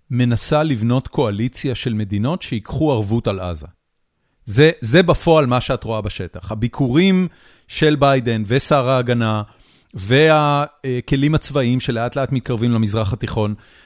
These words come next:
אני חושב שהם מייצרים תחושה בקרב המדינות המערביות שהסיפור הזה של ישראל ועזה והפלסטינים, אם הוא לא ייפטר באיזושהי צורה שמניחה את הדעת, הוא יכול להתגלגל,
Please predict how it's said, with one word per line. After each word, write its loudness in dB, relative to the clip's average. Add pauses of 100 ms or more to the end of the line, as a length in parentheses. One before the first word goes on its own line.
(160)
אני -2
חושב -2
שהם -2
מייצרים 0
תחושה -4
בקרב -2
המדינות 0
המערביות -2 (340)
שהסיפור -2
הזה 2
של -2
ישראל -2
ועזה -2
והפלסטינים, -4 (420)
אם 2
הוא 6
לא 6
ייפטר 0 (340)
באיזושהי -2
צורה -2
שמניחה -2
את -6
הדעת, -2
הוא -2
יכול 2
להתגלגל, -2